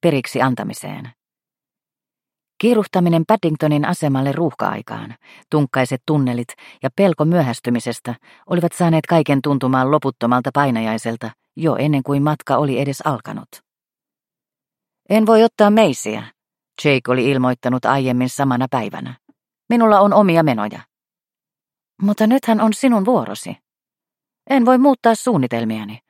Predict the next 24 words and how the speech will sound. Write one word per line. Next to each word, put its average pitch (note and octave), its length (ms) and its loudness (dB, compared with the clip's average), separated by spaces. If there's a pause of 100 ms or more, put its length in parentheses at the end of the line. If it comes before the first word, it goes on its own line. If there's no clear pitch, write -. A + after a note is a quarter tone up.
(240)
Mikset B3 360 2
sinä F#3 360 2
ota A#2 160 -4
häntä A2+ 280 -4
mukaasi?" - 480 -8 (1400)
"Tiedät C4+ 340 4
kyllä, G#3+ 220 4
että E3+ 180 -2
tämä F3 260 2
on E3+ 120 2
hätätilanne. D#3+ 840 -2 (680)
Minähän A#3+ 300 2
lähetin A3+ 340 2
sinulle G3+ 300 2
viestin F#3+ 380 2
matkavarauksesta. A#2 880 -4 (600)
En G#3 180 0
voi E3+ 200 2
enää D3 260 2
perua C3+ 320 2
lippua, - 440 -2 (300)
enkä G3+ 220 2
voi F#3+ 200 4
ottaa A#3 280 0